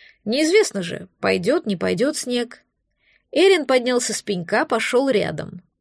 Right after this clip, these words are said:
Лыжи у него длиннее, ему под рост, более загнутый, подбитый оленьим камысом. Примечание. Камыс — полоса шкуры с оленьей, лосиной, лошадиной ноги. Употребляют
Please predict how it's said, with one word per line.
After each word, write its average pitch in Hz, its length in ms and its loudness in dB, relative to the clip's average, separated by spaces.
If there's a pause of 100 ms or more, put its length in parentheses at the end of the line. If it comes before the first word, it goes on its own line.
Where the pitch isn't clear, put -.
(200)
Лыжи 320 340 4
у - 20 4
него 320 240 2
длиннее, 247 800 -2
ему 214 320 0
под 247 240 2
рост, 214 420 0
более 202 380 4
загнутый, 262 560 2
подбитый 220 460 2
оленьим 226 420 2
камысом. 220 720 -4 (1300)
Примечание. 214 920 -2 (840)
Камыс — 226 680 0 (200)
полоса 247 380 2
шкуры 208 420 0
с - 160 -4
оленьей, 196 680 0
лосиной, 214 800 -2 (280)
лошадиной 214 680 0
ноги. 202 560 -4 (400)
Употребляют 226 920 2